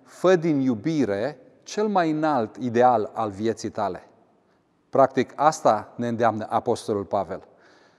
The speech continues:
Tot el, într-un alt loc, spune: „Tot ceea ce faceți să fie făcut cu dragoste.” Și bineînțeles că nu e întâmplător că îndemnul acesta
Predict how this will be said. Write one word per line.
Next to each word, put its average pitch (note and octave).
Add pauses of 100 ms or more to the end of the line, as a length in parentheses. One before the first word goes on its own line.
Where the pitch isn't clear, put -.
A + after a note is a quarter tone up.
(240)
Tot D3
el, D#3+ (540)
într-un B2+
alt C3+
loc, C#3+ (220)
spune: B2+ (160)
„Tot G#3
ceea D#3+
ce -
faceți C#3
să -
fie E3+
făcut D3+
cu C#3+
dragoste.” A2+ (600)
Și G#2+ (160)
bineînțeles C#3+
că A2+
nu A#2+
e D3+
întâmplător B2
că A#2
îndemnul A#2+
acesta B2+